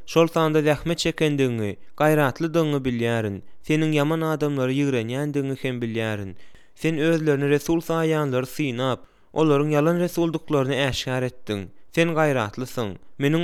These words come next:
ugrumda köp muşakkatlara çydadyň, ruhdan düşmediň. Emma sende oňlamaýan bir zadym bar.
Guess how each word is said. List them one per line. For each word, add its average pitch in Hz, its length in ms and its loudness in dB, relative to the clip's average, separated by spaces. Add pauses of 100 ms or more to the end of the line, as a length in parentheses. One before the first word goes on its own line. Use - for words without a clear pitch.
ugrumda 156 340 2
köp 170 260 -2
muşakkatlara 147 680 -2
çydadyň, 110 540 -2 (200)
ruhdan 131 440 0
düşmediň. 117 560 -4 (300)
Emma 170 360 0
sende 147 280 -2
oňlamaýan 147 680 -2
bir 131 80 -4
zadym 113 440 -6
bar. 104 200 -4